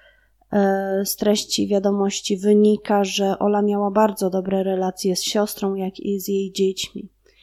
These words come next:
A jednocześnie chyba żałowała tego, że jej relacje z ojcem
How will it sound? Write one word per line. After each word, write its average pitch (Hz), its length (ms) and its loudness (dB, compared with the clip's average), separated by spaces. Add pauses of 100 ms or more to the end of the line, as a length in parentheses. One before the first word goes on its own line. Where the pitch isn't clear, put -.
(680)
A 226 120 0
jednocześnie 214 840 0
chyba 220 260 -2
żałowała 208 640 0
tego, 196 420 -4
że 190 360 -4
jej 190 580 -2 (400)
relacje 190 540 -2
z 180 120 -6
ojcem 190 540 -2